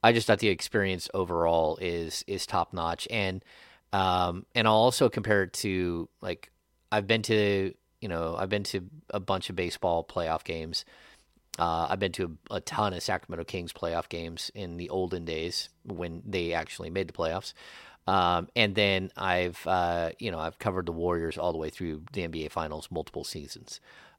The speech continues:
Um, the, the difference is, like, why I would say,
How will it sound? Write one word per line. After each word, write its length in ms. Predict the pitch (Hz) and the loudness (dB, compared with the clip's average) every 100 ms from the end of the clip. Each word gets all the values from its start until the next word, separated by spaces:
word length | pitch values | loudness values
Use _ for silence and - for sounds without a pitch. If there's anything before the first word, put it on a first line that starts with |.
| - | -4
Um, 460 | 87 82 78 73 - _ _ 117 - | 0 2 0 -4 -12 _ _ -10 -2
the, 180 | 98 92 _ _ | -2 -4 _ _
the 120 | - 95 | -6 -6
difference 600 | - 104 - 151 151 - | -2 -2 0 -2 -2 -2
is, 560 | 113 98 90 98 - - _ _ _ _ 104 | 2 2 2 -2 -6 -10 _ _ _ _ 0
like, 180 | 104 98 | 0 0
why 360 | 95 98 113 | 2 4 6
I 160 | 110 110 | 4 4
would 220 | 117 113 | 2 0
say, 680 | - 101 95 95 95 92 | 0 2 2 2 0 -2